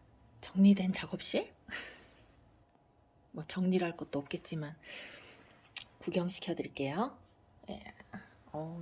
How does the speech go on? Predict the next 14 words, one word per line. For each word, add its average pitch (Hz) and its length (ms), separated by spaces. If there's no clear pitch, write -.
얘 160 100
머리 156 320
되게 180 200
많이 175 260
길었다. 147 680
이건 165 140
우리 160 180
딸이 214 460
삼 254 200
학년 233 300
때 147 180
만들었던 220 1120
화분 220 300
눈사람. 170 500